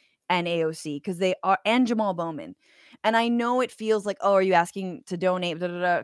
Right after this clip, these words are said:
campaign money?" Yeah, yeah, yeah. But it's not Biden money. It's their money, and, and they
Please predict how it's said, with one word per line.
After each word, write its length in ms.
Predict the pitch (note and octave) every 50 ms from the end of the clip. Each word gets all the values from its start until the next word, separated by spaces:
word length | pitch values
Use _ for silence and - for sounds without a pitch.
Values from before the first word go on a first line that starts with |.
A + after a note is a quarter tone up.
| - _ -
campaign 480 | - A3 F#3 F#3 F#3+ F3+ F#3 F3+ E3+
money?" 220 | E3 F3+ F#3 - - -
Yeah, 140 | A#3+ B3
yeah, 140 | A#3+ B3 A#3+
yeah. 240 | A#3+ A#3 G#3+ E3+ - - _ -
But 140 | A3+ A3 - _ _ _ _ _ _ -
it's 180 | A3+ - -
not 220 | A#3 A3 A3 G#3+ -
Biden 320 | G3+ G3+ G3 F#3+ F#3+ F#3
money. 320 | F3 E3 D#3 C#3+ C#3+ - -
It's 180 | - F#3+ - -
their 180 | - F#3+ F#3 F#3
money, 340 | F3+ F3 E3+ E3 E3 E3 -
and, 300 | D#3+ E3+ E3+ E3+ E3 - -
and 220 | F3 E3+ F3 E3
they 440 | E3+ F3+ F3+ F#3 F3+ F3 F3 F3 -